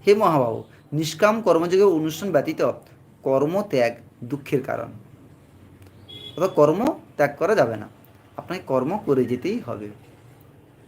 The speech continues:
ভগবান এই জন্য বলেছেন, "কর্মেণম জ্ঞা অধিকারস্য মা ফলেষু কদাচন।" আপনি কর্ম করে যান, ফলের আশা করবেন না।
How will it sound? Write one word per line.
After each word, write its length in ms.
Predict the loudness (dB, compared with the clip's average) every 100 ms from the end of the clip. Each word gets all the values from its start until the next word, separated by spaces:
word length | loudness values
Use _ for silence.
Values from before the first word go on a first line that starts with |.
| -20 -20 -20 -20 -20 -10
ভগবান 360 | -2 2 2 2
এই 200 | -2 0
জন্য 240 | -2 -2
বলেছেন, 520 | 0 0 0 -6 -10 -12 -20 -20 -20 -20 -20 -4
"কর্মেণম 560 | 2 2 2 0 -2 2
জ্ঞা 160 | 4
অধিকারস্য 800 | 4 2 0 2 4 2 -2 -6
মা 320 | -6 -2 -2 -2
ফলেষু 420 | -4 -6 -6 -10
কদাচন।" 520 | -6 -4 -2 -4 -8 -14 -16 -20 -20 -20 -20 -20 -20 -20 -20 -20 -20 -20 -10 -8
আপনি 260 | -8 -12 -6
কর্ম 340 | -4 -2 -4
করে 280 | -4 -4 -4
যান, 220 | -6 -8 -12 -20 -20 -4
ফলের 220 | 0 0
আশা 200 | 0 -6
করবেন 320 | -8 -6 -6
না। 180 | -8